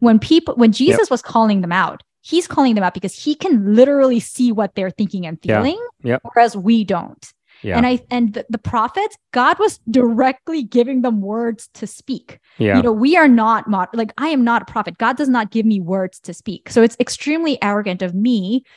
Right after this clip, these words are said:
Speaker 1: to be able to, 'cause when I'm arguing with somebody in that arrogant, condescending way, I'm assuming that I know why they're saying that to me. Like, I know their intentions. I'm completely assuming that I know why they're saying the things they're saying, with what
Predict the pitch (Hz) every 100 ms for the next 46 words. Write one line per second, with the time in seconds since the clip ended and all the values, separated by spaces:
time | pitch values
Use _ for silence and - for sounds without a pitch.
0 | _ - 240 226 226 226 - 233 202 -
1 | _ - 254 262 269 277 339 370 247 -
2 | - - 226 220 220 190 190 190 175 170
3 | 160 175 - 226 202 185 180 208 185 180
4 | 180 180 170 196 359 - - - 381 330
5 | - - 262 247 180 180 226 220 208 226
6 | 190 170 165 - _ _ - 185 - 208
7 | 175 - - - - 220 214 214 202 175
8 | 165 - 175 - - 170 233 214 262 330
9 | 330 339 - 240 233 175 185 214 202 214
10 | 214 180 175 202 311 339 302 285 269 262
11 | 262 277 254 254 - - 214 185 175 -